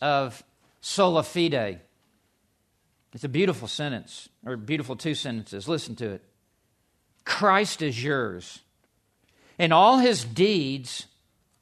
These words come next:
are your deeds. Christ is in you, and you are in him, knit together inseparably.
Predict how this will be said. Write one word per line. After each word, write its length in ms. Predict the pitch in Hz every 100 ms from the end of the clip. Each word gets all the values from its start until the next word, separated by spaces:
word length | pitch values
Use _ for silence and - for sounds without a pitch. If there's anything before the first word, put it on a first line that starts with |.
| _ _ _ _ _ -
are 100 | 151
your 240 | 147 170
deeds. 600 | 139 123 104 95 - - _ _ _ _ _ _ _ _ _ _ _ _ _ _ _ _
Christ 500 | - 208 220 262 -
is 160 | 190 156
in 180 | 202 190
you, 480 | 190 180 131 147 165 _ _ -
and 180 | 175 160
you 180 | 208
are 120 | 190 160
in 160 | 156
him, 380 | 147 220 131 87 _ _ _ _ _ _ _ _ _ _ -
knit 340 | 151 214 220
together 520 | 202 175 180 185 190
inseparably. 1160 | 175 175 160 - - 190 - 131 113 95 73